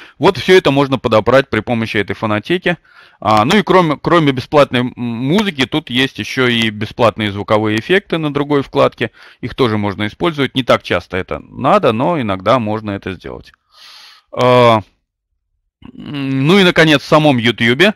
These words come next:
можно искать, э, э, ролики, помещенные под лицензией Creative Commons. Я, например, постоянно так делаю. Вот, э,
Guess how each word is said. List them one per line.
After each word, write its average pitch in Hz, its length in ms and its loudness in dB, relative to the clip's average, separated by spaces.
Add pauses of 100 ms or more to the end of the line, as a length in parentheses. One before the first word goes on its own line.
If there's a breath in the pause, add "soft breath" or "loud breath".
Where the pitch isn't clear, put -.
(300 loud breath)
можно 139 380 2
искать, 147 380 0
э, 95 40 -6
э, 110 640 0
ролики, 165 340 2
помещенные 120 760 -2
под 110 260 -4
лицензией 107 500 -4
Creative 104 440 -6
Commons. 101 400 -6 (320 loud breath)
Я, 139 140 4
например, 127 380 2
постоянно 123 580 4
так 95 220 -4
делаю. 113 440 0
Вот, 139 340 -2
э, 110 480 2